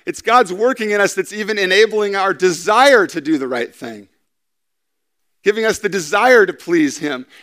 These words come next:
and, and enabling our actions and our choices to glorify him in our words and deeds. And so, friends,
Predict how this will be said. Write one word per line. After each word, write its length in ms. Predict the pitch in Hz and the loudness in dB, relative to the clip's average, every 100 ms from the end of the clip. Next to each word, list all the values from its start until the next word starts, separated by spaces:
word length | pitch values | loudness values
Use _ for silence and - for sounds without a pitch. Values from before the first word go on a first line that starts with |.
| - | -6
and, 140 | 175 190 | -4 -2
and 140 | 190 | 0
enabling 520 | 190 214 254 247 226 | 2 2 0 0 0
our 140 | 202 196 | 0 0
actions 560 | 190 220 - 190 160 - | 0 -4 -4 -4 -4 -4
and 120 | 175 | -4
our 120 | 175 | -4
choices 840 | - - 208 226 - 139 110 - _ _ - | -2 2 2 2 -2 -6 -6 -12 _ _ -10
to 140 | 160 | -8
glorify 560 | 139 170 190 - 170 156 | -2 0 0 0 0 0
him 260 | 160 139 | -2 -4
in 140 | 135 135 | -6 -8
our 100 | 127 | -6
words 500 | 123 131 131 120 - - | -4 -2 -2 -6 -16 -16
and 180 | 123 110 | -16 -12
deeds. 400 | 120 117 - - _ - - | -12 -12 -16 -20 _ -20 -16
And 80 | 139 | -12
so, 220 | - 175 | -4 -6
friends, 420 | - 190 175 156 | -2 -2 -2 -4